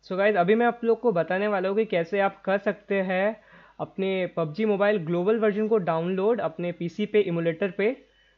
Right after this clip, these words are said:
अ, मैं अभी फ़िलहाल यहाँ पे एलडी प्लेयर यूज़ कर रहा हूँ, लेकिन आप च-, किसी भी मतलब इमुलेटर पे कर सकते हैं। So चलिए मैं शुरू कर देता हूँ वीडियो को। तो ये जैसे कि आप देख पा रहे होंगे, ये अभी पबजी मोबाइल बैकग्राउंड में रन होना है मेरे। So आपको सबसे पहले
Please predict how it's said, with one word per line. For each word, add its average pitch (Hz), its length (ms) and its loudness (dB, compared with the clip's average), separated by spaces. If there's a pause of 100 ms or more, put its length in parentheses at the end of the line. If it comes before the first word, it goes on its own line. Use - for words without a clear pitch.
अ, 139 160 -6
मैं 180 200 0
अभी 202 200 0
फ़िलहाल 214 360 4
यहाँ 208 220 2
पे 226 80 2
एलडी 180 260 0
प्लेयर 208 300 2
यूज़ 208 180 0
कर 196 100 -4
रहा 190 80 0
हूँ, 214 80 2
लेकिन 202 260 0
आप - 380 -2
च-, 165 320 -2
किसी 226 240 -4
भी 240 220 -2
मतलब 202 240 0
इमुलेटर 190 380 -2
पे 202 80 -4
कर 180 140 -4
सकते - 320 -8
हैं। 240 140 -8 (420)
So 165 200 -6
चलिए 175 340 -2
मैं 196 120 -2
शुरू 190 260 -4
कर 196 160 -2
देता 180 220 -4
हूँ 190 100 -2
वीडियो 165 280 -4
को। 220 220 -6 (800)
तो 147 200 -4
ये 156 180 -6
जैसे 160 200 -8
कि 170 80 -6
आप 165 100 -4
देख 160 260 -6
पा 170 100 0
रहे 156 120 -2
होंगे, 170 120 -4
ये 165 60 -2
अभी 156 200 -4 (240)
पबजी 151 280 -4
मोबाइल 165 340 0
बैकग्राउंड 156 440 -4
में 170 120 -2
रन 175 220 -2
होना 156 140 -4
है 143 60 -6
मेरे। 151 300 -6 (960)
So - 120 -12
आपको 196 580 0
सबसे 214 340 -4
पहले 185 380 -2